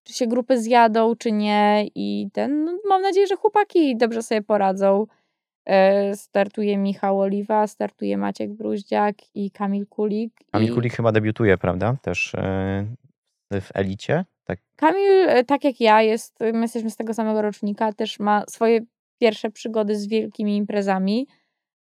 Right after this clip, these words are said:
Speaker 1: E, Kamil zaliczył jeszcze start chyba na Mistrzostwach Świata Uniwersyteckich w zeszłym roku. E, i, no,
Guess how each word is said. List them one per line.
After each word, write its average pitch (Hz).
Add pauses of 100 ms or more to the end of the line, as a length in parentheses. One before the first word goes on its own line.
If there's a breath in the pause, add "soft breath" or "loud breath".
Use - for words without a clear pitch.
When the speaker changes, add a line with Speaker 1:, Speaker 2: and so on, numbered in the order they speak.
(120)
Speaker 1:
E, 208
Kamil 208
zaliczył 214
jeszcze 214
start 196
chyba 214
na 208
Mistrzostwach 208
Świata 202
Uniwersyteckich 202
w 208
zeszłym 233
roku. 233 (720)
E, 226 (140)
i, 269 (500)
no, 427